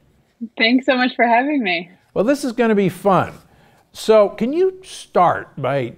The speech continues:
Speaker 2: telling our listeners about why and how you got interested in mushrooms and cannabis?
Speaker 1: Sure, yeah. Um,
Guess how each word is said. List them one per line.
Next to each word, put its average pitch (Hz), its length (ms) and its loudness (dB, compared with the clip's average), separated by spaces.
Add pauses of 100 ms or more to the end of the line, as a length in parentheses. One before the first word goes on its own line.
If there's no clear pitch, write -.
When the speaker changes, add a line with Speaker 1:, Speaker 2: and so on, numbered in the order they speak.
Speaker 2:
telling 208 480 0
our 180 160 2
listeners 151 540 -2
about 117 340 -2
why 139 640 0 (240)
and 107 180 -8
how 131 600 -2
you 160 240 -4
got 143 280 2
interested 160 640 -6
in 110 160 -6
mushrooms 160 640 -6
and 104 180 -10
cannabis? 170 520 -8 (460)
Speaker 1:
Sure, 247 500 -2
yeah. 220 420 0 (440)
Um, 220 380 -6